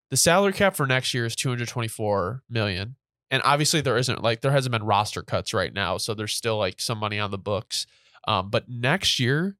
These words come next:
they're, like, fifty million over the cap. And how do you get below that? I don't know, because their top players, like, that are paid,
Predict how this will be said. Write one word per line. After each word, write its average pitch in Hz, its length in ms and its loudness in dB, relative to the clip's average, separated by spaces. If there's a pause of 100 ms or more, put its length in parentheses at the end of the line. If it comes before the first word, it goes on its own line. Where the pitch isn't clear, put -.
(140)
they're, 120 160 -2
like, 147 180 0
fifty 131 420 -4
million 107 280 -2
over 95 160 -4
the - 80 -12
cap. 80 320 -2 (520)
And 113 460 2 (1300)
how 139 280 4
do 175 80 2
you 175 180 2
get 127 540 0
below 104 400 2
that? 185 360 4
I 117 600 2
don't 117 260 -2
know, 131 240 2
because 120 720 0 (420)
their 123 120 2
top 160 420 2
players, 147 720 2
like, 113 220 2
that 113 80 0
are 107 80 2
paid, 143 420 -2